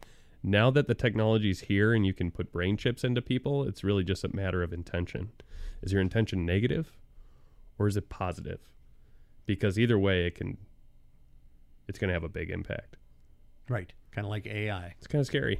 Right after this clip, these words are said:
Speaker 2: Yep.
Speaker 1: but
Speaker 2: Artificial intelligence.
Speaker 1: it doesn't help at all to be scared of it. Like, we're in it,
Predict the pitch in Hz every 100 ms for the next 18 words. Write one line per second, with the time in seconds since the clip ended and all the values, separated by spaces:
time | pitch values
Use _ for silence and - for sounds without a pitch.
0 | - - - 117 113 - - - 113 110
1 | 113 - 113 117 107 104 104 107 135 131
2 | 139 123 127 127 107 98 95 87 - 90
3 | 95 92 - 95 92 90 87 92 - -
4 | - 104 - 107 101 101